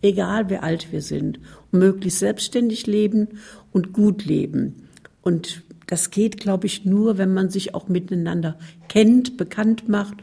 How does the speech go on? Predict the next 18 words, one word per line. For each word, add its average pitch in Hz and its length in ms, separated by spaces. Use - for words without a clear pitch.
und 175 220
wenn 180 180
man 175 300
den 233 140
Kontakt 233 580
einfach - 460
sucht. - 520
Und 156 220
das, 185 360
wir 196 200
haben 226 140
festgestellt, 208 880
dass - 180
es - 320
eigentlich 220 640
fast - 580
immer 208 300
funktioniert. 160 1000